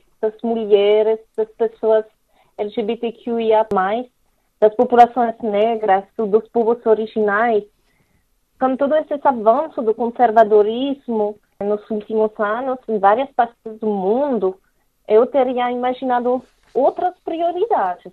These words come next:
né? Certo que, hum, que o acesso igualitário às tecnologias é uma pauta, mas essa pauta deveria também estar reconsiderada com, com um olhar crítico. A urgência social e climática,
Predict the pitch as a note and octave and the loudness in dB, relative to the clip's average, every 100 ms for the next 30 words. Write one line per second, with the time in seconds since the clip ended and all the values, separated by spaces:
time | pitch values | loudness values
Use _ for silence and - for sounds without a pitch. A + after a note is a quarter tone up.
0 | - G#3 C4 _ _ _ _ _ _ _ | -14 -12 -12 _ _ _ _ _ _ _
1 | - D4 - C4+ B3 B3 A#3 G3+ - - | -4 -2 -2 -8 -10 -8 -8 -10 -16 -14
2 | G3+ G3+ G3+ A#3+ A3 A3 - B3 C4+ - | -10 -10 -2 4 4 4 -2 -6 -6 -6
3 | B3 G3+ A3+ A3 A3+ G#3+ B3+ B3+ G#3+ - | -6 2 2 2 2 4 4 4 2 2
4 | A3 A#3 A3 A3 - G#3+ A#3 - A#3+ B3+ | 0 2 2 2 2 2 2 0 -2 -2
5 | E4+ - C4 F3 D#3 F3+ D#3 - _ - | -4 0 2 2 0 -2 -4 -6 _ -6
6 | G#3+ - B3 B3 G#3+ - A3+ D4 D#4 G#3+ | -4 -2 0 2 2 4 4 4 2 0
7 | G#3+ A3 A#3 B3 A#3+ C#4 D#4 B3+ B3+ D4 | 0 -2 -2 -4 -4 -8 -6 -6 -4 -8
8 | D#4 D4+ _ A3 G#3+ B3+ B3 B3+ C4 C4 | -14 -20 _ -8 -2 -2 -2 -4 -8 -8
9 | - A#3+ B3 A3+ A3+ C4 C#4 - C4+ B3 | -6 2 4 6 4 4 0 -4 -6 -8
10 | - A#3+ A#3+ B3 B3 B3+ D4+ - B3 A3+ | -6 -6 -4 -4 0 -2 -2 -8 -8 -6
11 | G3+ - - G#3+ G#3+ _ - G#3 A3+ G#3+ | -6 -8 -8 -8 -8 _ -2 0 0 0
12 | A#3+ A#3 A#3+ A3+ G#3 G3 - G#3+ B3+ B3 | -2 0 -2 0 -2 -4 0 2 2 2
13 | G3 - G3+ F#3 E3 F#3+ A#3+ B3+ - C4+ | -2 -4 -6 -4 -4 -4 -8 -12 -8 -8